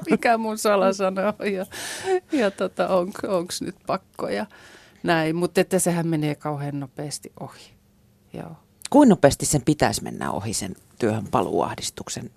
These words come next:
Speaker 2: Missä vaiheessa pitäisi huolestua, jos ei, jos ahdistaa edelleen?
Speaker 1: No sanotaan, että siinä vaiheessa, kun se työrytmi on,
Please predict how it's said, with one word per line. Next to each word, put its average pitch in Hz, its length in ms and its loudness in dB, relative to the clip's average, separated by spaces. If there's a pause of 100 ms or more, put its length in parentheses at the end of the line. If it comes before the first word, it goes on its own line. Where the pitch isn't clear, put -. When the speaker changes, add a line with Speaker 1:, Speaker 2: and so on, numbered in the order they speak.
(360)
Speaker 2:
Missä 151 240 -2
vaiheessa 107 220 -6
pitäisi - 300 -4
huolestua, - 480 -2
jos - 240 -8
ei, - 120 -8 (600)
jos - 140 -6
ahdistaa 117 520 4
edelleen? - 340 -4 (1160)
Speaker 1:
No 160 100 0
sanotaan, 165 520 0
että 165 200 -6
siinä 170 300 2
vaiheessa, 160 420 0
kun 147 140 -8
se 151 100 -2
työrytmi 151 680 -2
on, 135 240 -6